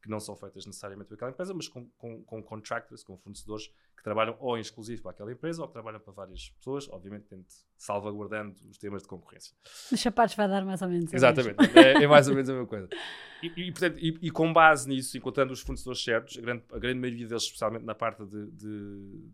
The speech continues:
Speaker 1: de personal care, são portugueses, portanto, são,
Speaker 2: Ok.
Speaker 1: a produção é quase toda feita em Portugal. Aliás, a produção de personal care é toda feita em Portugal.
Speaker 2: Boa.
Speaker 1: Portanto, desde os odorizantes, os shampoos, os cremes, é tudo feito em Portugal.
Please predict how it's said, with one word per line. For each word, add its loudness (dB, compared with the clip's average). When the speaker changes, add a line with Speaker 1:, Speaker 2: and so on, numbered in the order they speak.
Speaker 1:
de -20
personal -8
care, -10
são -6
portugueses, -14
portanto, -18
são, -8
Speaker 2:
Ok. -2
Speaker 1:
a -4
produção -6
é -2
quase -6
toda -8
feita -14
em -14
Portugal. -4
Aliás, 0
a -20
produção -6
de -16
personal -6
care -6
é -12
toda -10
feita -16
em -14
Portugal. -6
Speaker 2:
Boa. -8
Speaker 1:
Portanto, -12
desde -8
os -8
odorizantes, -4
os -10
shampoos, -10
os -14
cremes, -6
é -16
tudo -14
feito -12
em -14
Portugal. -10